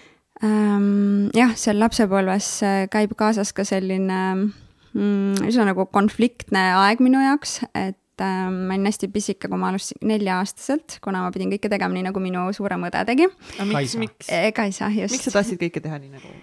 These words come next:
Speaker 2: Kaisa tegi?
Speaker 1: Ma vist nii väga nagu ikkagi nagu imetasin teda kui suuremat õde ja, ja vaatasin, et ta on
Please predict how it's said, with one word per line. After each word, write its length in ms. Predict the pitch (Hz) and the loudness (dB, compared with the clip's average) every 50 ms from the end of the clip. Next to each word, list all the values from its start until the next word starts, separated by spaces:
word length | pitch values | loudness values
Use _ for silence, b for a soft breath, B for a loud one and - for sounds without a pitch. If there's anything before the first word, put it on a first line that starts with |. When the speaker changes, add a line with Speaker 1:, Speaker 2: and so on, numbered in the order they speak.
| - | -14
Speaker 2:
Kaisa 260 | - 151 151 143 139 127 | -12 -12 -10 -10 -12 -12
tegi? 320 | - 139 139 165 185 190 - _ _ _ _ _ _ - | -10 -10 -6 -4 -4 -6 -6 _ _ _ _ _ _ 0
Speaker 1:
Ma 180 | 269 233 240 254 | 2 4 6 6
vist 280 | 277 320 311 - - 302 | 6 6 4 4 6 8
nii 220 | 311 320 349 370 | 10 10 10 10
väga 300 | 311 269 277 330 349 349 277 233 208 202 | 8 8 6 6 6 6 6 6 6 4
nagu 220 | 202 226 208 208 208 202 - - - - - _ _ _ | 2 4 4 2 2 2 -2 -12 -20 -20 -20 _ _ _
ikkagi 300 | - - - - 233 - 233 | -4 0 0 0 2 4 2
nagu 140 | 233 220 233 | 4 4 6
imetasin 480 | 254 311 359 285 - - - - 202 202 | 6 8 8 6 4 2 -6 -8 -6 -6
teda 160 | 208 - 196 185 | -2 -2 -2 -2
kui 80 | 196 214 | -2 -6
suuremat 600 | 214 - 254 262 320 311 220 190 185 185 185 - 247 | -4 -2 -2 0 2 2 2 2 2 -2 0 2 2
õde 220 | 320 311 - 226 180 - - 180 185 | 2 4 4 4 4 4 2 2 2
ja, 160 | 196 - 196 202 202 | 2 2 2 2 2
ja 80 | 196 202 | 2 4
vaatasin, 360 | 208 208 208 240 - - 220 | 4 4 2 2 0 -2 -6
et 40 | 202 | -4
ta 60 | - | -2
on 140 | 208 214 214 | -2 0 2